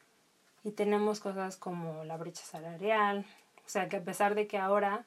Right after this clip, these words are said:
sí podemos tener participación en las actividades económicas, sí se nos paga menos y va a ser un tema que me encantaría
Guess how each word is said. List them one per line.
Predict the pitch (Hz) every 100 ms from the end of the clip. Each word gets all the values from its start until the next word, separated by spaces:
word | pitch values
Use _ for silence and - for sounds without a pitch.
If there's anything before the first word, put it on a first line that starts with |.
| _ _ _ _ _
sí | - 214
podemos | 214 208 208 208 208
tener | 196 190 190 190 185 185 - -
participación | 202 208 208 208 185 185 208 208 208 202 190 175 - _
en | 208 196
las | 185
actividades | 185 180 180 185 190
económicas, | 202 208 214 233 214 185 190 202 - - - - -
sí | - 254 247
se | 226
nos | 185 -
paga | 180 180
menos | 175 180 190
y | 190
va | 175
a |
ser | 185 185
un | 185
tema | 190 185 175 170 - _ _ _ _ _
que | 208 180
me | 175
encantaría | 170 165 170 170 175 170 165 160